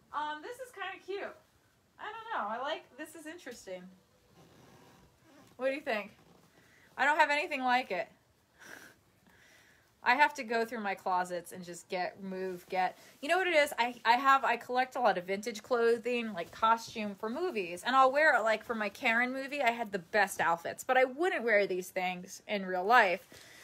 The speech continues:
I just wear them for, like, the characters. So,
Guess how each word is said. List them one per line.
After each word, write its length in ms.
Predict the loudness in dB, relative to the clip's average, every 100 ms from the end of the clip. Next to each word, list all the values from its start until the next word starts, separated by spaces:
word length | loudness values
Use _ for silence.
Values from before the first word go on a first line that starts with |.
| -20 0
I 80 | 2
just 200 | 2 2
wear 200 | 2 2
them 160 | 0 0
for, 180 | 0
like, 200 | 0 -2
the 40 | -6
characters. 800 | 0 2 2 0 -6 -8 -14 -16
So, 480 | -2 4 6 6